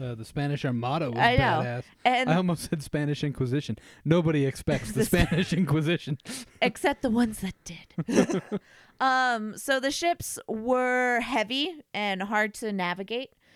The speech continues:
Speaker 2: because, again, the Umayyad didn't really have, like, a lot of experience shipbuilding, ship navigating. They really didn't know what you needed.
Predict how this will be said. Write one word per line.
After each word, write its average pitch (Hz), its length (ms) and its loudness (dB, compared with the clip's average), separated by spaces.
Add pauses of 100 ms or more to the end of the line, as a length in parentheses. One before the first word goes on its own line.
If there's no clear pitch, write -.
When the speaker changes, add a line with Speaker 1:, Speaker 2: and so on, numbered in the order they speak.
(280)
Speaker 2:
because, 190 720 -2 (100)
again, 185 640 -2
the 180 280 -2
Umayyad 180 600 -4
didn't 185 240 -6
really 294 400 -4
have, 226 340 -4
like, 202 540 -6 (480)
a 202 100 -4
lot 190 460 2
of 165 340 0
experience 190 800 -4
shipbuilding, 240 840 0
ship 208 280 -8
navigating. 196 800 -4
They 262 100 -2
really 294 300 2
didn't 202 180 -2
know 185 160 2
what 175 220 -4
you 170 40 -10
needed. 165 380 -4